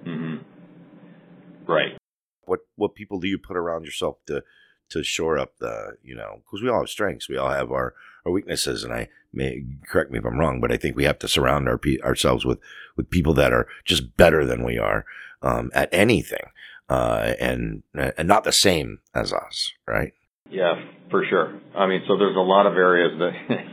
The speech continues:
Speaker 1: <laughs> you know, where I need to surround myself, right? I think that's, for me, that's something I've always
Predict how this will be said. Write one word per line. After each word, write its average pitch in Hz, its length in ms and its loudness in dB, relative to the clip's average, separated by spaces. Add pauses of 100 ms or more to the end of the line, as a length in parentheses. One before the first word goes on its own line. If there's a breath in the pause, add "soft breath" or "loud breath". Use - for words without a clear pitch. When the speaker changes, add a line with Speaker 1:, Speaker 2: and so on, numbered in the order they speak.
Speaker 1:
<laughs> - 160 -20
you 104 120 -2
know, 92 140 0
where 85 320 0 (240 loud breath)
I 90 80 -2
need 90 220 -2
to 87 140 -4
surround 87 340 2
myself, 80 480 -2
right? 82 220 -2
I - 40 -6
think 82 180 -10
that's, 80 180 -4 (840 loud breath)
for 98 100 2
me, 92 220 0
that's 85 240 2
something 85 280 -4
I've 80 140 -2
always 82 220 2